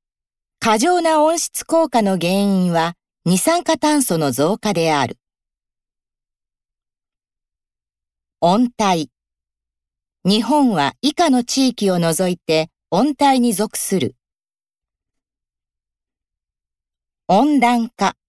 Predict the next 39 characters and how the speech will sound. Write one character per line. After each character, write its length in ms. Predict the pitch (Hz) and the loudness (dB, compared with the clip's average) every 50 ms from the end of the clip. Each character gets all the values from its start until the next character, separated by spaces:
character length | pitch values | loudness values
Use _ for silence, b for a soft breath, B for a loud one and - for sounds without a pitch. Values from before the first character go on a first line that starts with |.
| _ _ _ _ _ _ _ _ _ _ _ _ _ _ _ _ _ _ _ _ _ _ _ _ _ - | _ _ _ _ _ _ _ _ _ _ _ _ _ _ _ _ _ _ _ _ _ _ _ _ _ 0
温 260 | 170 214 311 339 339 | 2 2 2 2 2
暖 280 | 294 294 311 320 311 - | 0 0 0 0 -2 0
化 120 | - 285 | 0 2
の 120 | 269 277 | 2 2
影 280 | 269 262 - 240 277 277 | 2 2 2 0 0 -2
響 260 | 247 - 262 262 254 | -4 -2 -2 0 0
に 160 | 247 240 240 | 0 0 0
よ 120 | 233 240 233 | 0 0 0
る 100 | 240 240 | 0 -2
変 320 | 208 220 262 240 233 220 | -2 0 0 0 0 -2
化 160 | - 180 160 | -4 -4 -2
が 220 | 139 147 143 143 - _ _ _ | -2 -2 -2 -2 -4 _ _ _
各 300 | - - 302 311 - 311 | -6 -4 -4 -2 -4 -6
地 120 | - - - | -4 -4 -2
で 140 | 160 143 127 | -2 -2 -2
確 280 | - 156 - - 196 | -4 -6 -4 -2 -2
認 200 | 208 220 214 202 | -2 0 -2 -2
さ 160 | 208 - 180 | -2 -2 -2
れ 140 | 165 170 160 | -2 -2 -4
て 160 | - - 151 | -4 -4 -4
い 160 | 143 139 131 120 | -2 -2 -4 -4
る。 180 | 127 123 - _ _ _ _ _ _ _ _ _ _ _ _ _ _ _ _ _ _ _ _ _ _ _ _ _ _ _ _ _ _ _ _ _ _ _ _ _ _ _ _ _ _ _ _ _ _ _ _ _ _ _ _ _ _ _ _ _ _ _ _ _ _ - | -6 -8 -12 _ _ _ _ _ _ _ _ _ _ _ _ _ _ _ _ _ _ _ _ _ _ _ _ _ _ _ _ _ _ _ _ _ _ _ _ _ _ _ _ _ _ _ _ _ _ _ _ _ _ _ _ _ _ _ _ _ _ _ _ _ _ -4
温 360 | - 165 180 208 233 247 247 240 | -2 0 2 2 2 2 2 2
和。 220 | 202 180 - - _ _ _ _ _ _ _ _ _ _ _ _ _ _ _ _ _ _ _ _ _ _ _ _ _ _ _ | 2 0 -2 -4 _ _ _ _ _ _ _ _ _ _ _ _ _ _ _ _ _ _ _ _ _ _ _ _ _ _ _
そ 240 | - - - 220 226 | -8 -4 0 0 2
の 160 | 247 311 330 | 2 0 -2
地 260 | - - - 311 320 | -2 -4 -4 -2 -2
域 240 | 294 247 - 226 208 | -2 -2 -2 -2 -2
は 220 | 180 175 170 175 175 _ _ _ _ _ - | 0 0 -2 -2 -6 _ _ _ _ _ -4
一 280 | 190 196 - - 320 330 | -4 -4 -2 -2 -2 0
年 260 | 320 320 285 262 226 | 2 2 2 2 0
を 100 | 214 214 | 0 -2
通 260 | 240 - 240 247 240 233 | -4 -2 -2 -2 -2 -2
し 180 | - - - | -4 -6 -6
て 240 | - 165 151 - - _ _ _ | -2 -2 -2 -2 -2 _ _ _
温 260 | - 165 185 247 302 311 | -2 0 0 2 2 2
和 120 | 311 311 | 2 2
な 160 | 285 285 285 | 2 0 -2
気 140 | - - - | -4 -8 -14